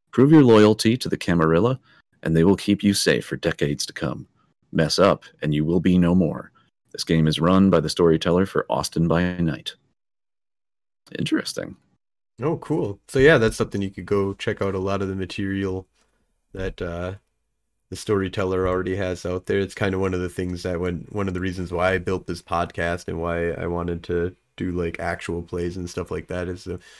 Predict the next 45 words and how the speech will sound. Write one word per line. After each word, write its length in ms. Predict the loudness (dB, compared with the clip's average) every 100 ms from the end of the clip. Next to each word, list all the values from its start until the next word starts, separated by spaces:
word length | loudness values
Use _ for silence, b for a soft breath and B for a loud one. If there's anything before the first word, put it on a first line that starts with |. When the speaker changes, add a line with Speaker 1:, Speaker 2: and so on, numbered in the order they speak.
| b b b
Speaker 2:
really 220 | 0 2
wanted 300 | 2 2 0
to 60 | 0
have 180 | 0 -2
a 60 |
place 380 | -4 0 0 0
that 200 | -4 -4
people 240 | -4 0 0
could 180 | 0 2
go 240 | 4 4
and 200 | 2 -4 _ -20 -6
be 120 | -2
like, 220 | 0 2 6
"Oh, 180 | 6 6
this 220 | -2 -4
is 120 | -8
the 80 | -6
game 460 | -4 -4 -4 -8 -10
that 100 | -8
I'm 80 | -6
gonna 140 | -6 -8
be 100 | -10
playing 400 | -8 -8 -8 -10
in," 200 | -10 -10 -14
<laughs> 120 | -14
and 140 | -12 -12 -12
kind 200 | -6 -6
of 80 | -4
understand, 640 | -8 -8 -8 -6 -4 -4 -10 b b b b b
you 60 |
know, 140 | -4 -2
at 140 | -2
least, 340 | -4 -4 -8 -10
uh, 160 | -8 -6
an, 140 | -6 -6
an 340 | -6 -6 -6
example 640 | -6 -4 -2 -2 -2 -4 -4
of 160 | -6
what 180 | -6 -6
they 100 | -8
were 140 | -8 -8
going 260 | -8 -8 -10
to 60 |
be 400 | -10 -10 -10 -12 _ _ -14
getting. 460 | -4 -2 -2 -8